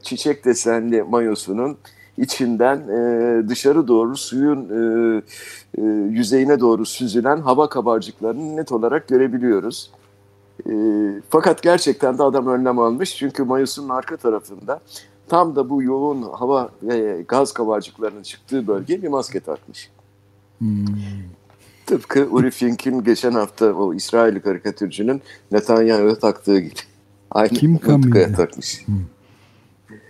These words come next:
Speaker 1: Evet.
Speaker 2: Evet.
Speaker 1: Şi-,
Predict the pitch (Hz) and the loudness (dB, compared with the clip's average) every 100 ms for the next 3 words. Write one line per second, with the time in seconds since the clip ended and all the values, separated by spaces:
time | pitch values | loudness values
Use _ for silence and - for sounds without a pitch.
0 | - 113 107 _ _ - - 98 85 - | -20 -20 -20 _ _ -6 0 2 0 -2
1 | - - - - _ _ _ - - - | -8 -8 -10 -20 _ _ _ -20 -20 -20
2 | - _ - 131 131 98 - - - | -20 _ -2 2 2 0 -6 -6 -8